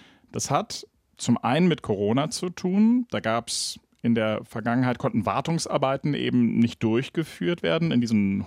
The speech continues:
Hochphasen der Corona-Pandemie. Die wurden dementsprechend verschoben und die werden jetzt gerade durchgeführt.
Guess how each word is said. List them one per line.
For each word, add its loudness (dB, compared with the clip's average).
Hochphasen -2
der -2
Corona-Pandemie. 0
Die 2
wurden 4
dementsprechend 0
verschoben -2
und 0
die -2
werden 4
jetzt 0
gerade -8
durchgeführt. -12